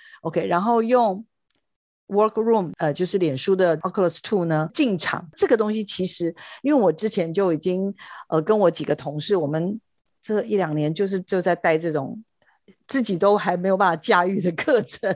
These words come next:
<laughs> 所以我就，我就看到的时候想说，也太酷了吧！因为我这学期光弄一个什么 Gather Town，弄一个 Cospace，我就已经觉得，吼，这个，这个学生我都不确定他们能不能在期末做出一个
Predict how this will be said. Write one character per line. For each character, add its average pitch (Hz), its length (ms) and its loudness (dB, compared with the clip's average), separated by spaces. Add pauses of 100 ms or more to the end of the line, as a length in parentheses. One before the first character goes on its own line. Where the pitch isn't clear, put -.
<laughs> 330 200 -4
所 175 200 0
以 202 60 6 (460)
我 240 120 2
就， 226 160 2 (300)
我 240 100 6
就 254 140 2 (340)
看 277 220 2
到 247 180 4
的 208 80 4
时 202 100 2
候 208 60 4
想 202 180 0
说， 202 160 -2 (200)
也 214 100 4
太 233 260 0
酷 233 240 -2
了 185 80 2
吧！ 165 200 2
因 214 40 -4
为 247 60 0
我 220 140 2
这 220 180 0
学 226 160 0
期 190 160 -8
光 202 240 0
弄 214 180 2
一 185 40 -4
个 190 100 2
什 165 100 -8
么 160 100 -2
Gather 190 280 2
Town， 185 280 -6
弄 202 160 0
一 175 40 -2
个 180 100 2
Cospace， 180 560 0
我 165 120 0
就 208 120 4
已 175 80 2
经 196 80 -2
觉 170 160 0
得， 165 80 -4
吼， 262 180 2 (460)
这 254 120 0
个， 214 100 4
这 226 80 -2
个 220 80 4
学 190 180 2
生 233 160 0
我 185 120 2
都 196 100 2
不 190 140 -6
确 233 160 2
定 208 120 -2
他 196 140 0
们 196 80 -4
能 170 160 0
不 175 100 -2
能 175 220 -2
在 185 140 2
期 175 240 -4
末 185 180 2
做 185 200 0
出 175 200 -2
一 165 80 2
个 165 240 0